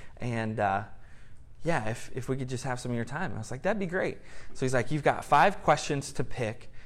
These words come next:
and then I'll answer one of these questions."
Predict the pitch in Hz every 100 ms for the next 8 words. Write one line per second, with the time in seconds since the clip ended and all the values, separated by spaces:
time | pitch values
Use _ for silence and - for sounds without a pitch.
0 | - 120 123 120 120 - 135 - - 151
1 | 147 - 110 101 - - - - - 120
2 | 117 110 110 - - 190 - 80 - -